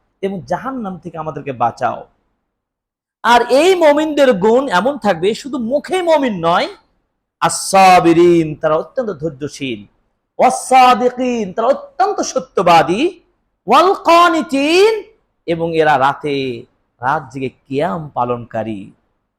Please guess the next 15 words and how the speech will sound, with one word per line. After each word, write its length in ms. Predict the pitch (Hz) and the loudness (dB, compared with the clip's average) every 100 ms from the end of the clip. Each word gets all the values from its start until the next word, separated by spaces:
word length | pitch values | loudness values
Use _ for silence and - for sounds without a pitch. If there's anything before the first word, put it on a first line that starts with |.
| _ _ _ _ | _ _ _ _
তাহলে 180 | - 147 | -4 -2
মুমিনদের 500 | 151 170 208 208 196 | 0 0 0 0 0
বৈশিষ্ট্যগুলো, 720 | 170 175 233 - 240 240 269 208 | 0 -2 -6 -4 -2 2 2 2
মুমিন 520 | 233 285 359 381 370 _ | 0 0 -2 -2 -6 _
তারপরেও 720 | 202 233 311 - 214 190 165 - _ _ | -2 0 -2 -2 -4 -2 -4 -6 _ _
তাদের 260 | 165 156 139 | -2 -2 -6
বৈশিষ্ট্য 380 | 143 165 - | -10 -12 -20
কি? 320 | 143 170 131 107 _ _ | -4 -2 -2 -8 _ _
সত্যবাদী, 960 | - 175 175 _ 175 - - 131 113 107 _ _ _ 139 | -8 -6 -6 _ 2 2 0 -2 -8 -12 _ _ _ -2
ধৈর্যশীল, 760 | 165 147 165 160 151 143 117 101 _ _ 120 | -2 0 -4 -4 -4 -4 -8 -12 _ _ -8
রাতে 260 | 143 - 147 | -8 -6 -4
ইবাদত 400 | 147 156 156 156 | -2 0 -2 -2
পালনকারী। 640 | 147 143 127 143 139 113 - _ _ - | -4 -4 -4 -4 -4 -10 -14 _ _ 0
ওয়াল 220 | 254 269 | 0 2
মুনফিকিন, 920 | 294 320 302 311 302 311 349 403 403 | 0 -2 -2 -2 0 2 2 2 -2